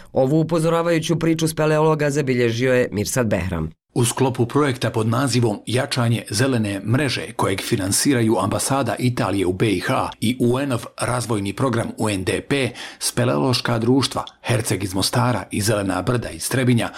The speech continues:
Speaker 2: provode projekat primjene specifičnih vještina speleologije u zaštiti okoliša na području Hercegovine. O čemu se radi, objašnjava član speleološkog društva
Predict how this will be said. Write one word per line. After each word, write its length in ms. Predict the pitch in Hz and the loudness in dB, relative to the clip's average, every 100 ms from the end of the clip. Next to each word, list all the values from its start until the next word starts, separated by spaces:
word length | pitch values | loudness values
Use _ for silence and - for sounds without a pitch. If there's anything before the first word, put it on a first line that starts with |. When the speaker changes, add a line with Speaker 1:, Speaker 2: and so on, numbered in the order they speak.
| - - | -16 -8
Speaker 2:
provode 380 | - 190 113 85 | -4 -2 -2 -6
projekat 460 | - 127 113 107 - | -2 -2 0 -4 0
primjene 440 | 143 135 123 107 - | 2 4 4 2 -4
specifičnih 920 | - - 131 - 160 - - 113 98 - | -6 -2 -2 0 0 0 2 2 0 -2
vještina 580 | 120 113 - 139 131 101 | 0 0 2 0 2 0
speleologije 880 | - 110 98 90 107 131 127 98 - | -2 -2 0 2 2 2 2 0 0
u 100 | 117 | 0
zaštiti 540 | 120 147 131 120 110 | 2 0 0 -2 2
okoliša 540 | 131 139 127 123 - 135 | 2 2 2 4 2 0
na 120 | 170 | 0
području 560 | 175 131 120 113 - 107 | 0 2 2 2 0 -2
Hercegovine. 680 | 92 - - 76 76 - - _ - | -4 -2 -2 -4 -6 -10 -14 _ -4
O 120 | 104 | -2
čemu 260 | - 107 | 0 0
se 180 | 92 107 | 0 0
radi, 400 | 120 143 131 113 - - - | 0 2 2 2 0 -10 -4
objašnjava 680 | 101 120 156 - 143 120 | 0 2 2 2 2 2
član 380 | 107 165 160 117 | 0 0 2 2
speleološkog 720 | 90 - 107 117 110 - 95 | 0 -2 0 2 0 0 -2
društva 400 | 107 113 120 - | 2 2 2 0